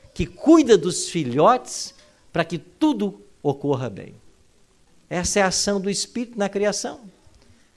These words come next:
A Bíblia apresenta um Deus trino já na criação. "No princípio criou Elohim, deuses, os céus e a terra." Vamos pro batismo de Jesus. Olha como é claro o ensino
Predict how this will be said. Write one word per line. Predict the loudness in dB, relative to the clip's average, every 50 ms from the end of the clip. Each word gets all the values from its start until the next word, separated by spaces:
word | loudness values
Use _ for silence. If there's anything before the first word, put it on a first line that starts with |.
| _ _ _ _ _ _ 0
A | 2 4 4
Bíblia | 4 2 2 4 4 6 8 6 6 6
apresenta | 6 6 4 4 6 4 2 0 0 -2
um | -2 2
Deus | 4 4 4 4 2 -2
trino | -2 -2 -2 0 0 0 0 0
já | 2 2 2 2
na | 2 0
criação. | 0 -2 0 0 0 0 0 -2 -2 -4 -4 -6 -10 -16 _ _ _ _ _ _ _
"No | -4 -4 -2
princípio | 0 0 0 0 0 0 0 0 0 -2 -2
criou | -2 0 4 6 8 8 8 8 4 0 -8 0 4
Elohim, | 6 8 8 8 8 6 6 2 2 2 0 -2 -4 -8 -12 -18 -20 _ _ _ _ _ _ _
deuses, | -14 0 4 6 6 8 6 4 2 0 -2 -4 -8 -12 -12 -14 -16 -14 -10
os | -10 -8 -8
céus | -4 -2 0 0 0 0 -2 -4
e | -6
a | -6
terra." | -6 -8 -12 -16 -16 -16 -20 -20 _ -20 -20 -20 -20 -20 -18 -2
Vamos | 6 8 8 8 8 6 0
pro | 2 4
batismo | 6 8 8 6 6 2 -2 -2 -2 -2
de | -2 -2 0
Jesus. | 2 2 2 2 0 -4 -8 -8 -10 -12 -12 -14 -16 -20 _ _ _ _ _ 4
Olha | 8 8 8 8
como | 6 2 0 2 2
é | 2 2
claro | 2 0 0 2 4 6 6 6 6 4 4 2
o | 2
ensino | 2 2 0 -2 -2 -2 -2 0 0 -2 -2 0 -2 -2 -4 -6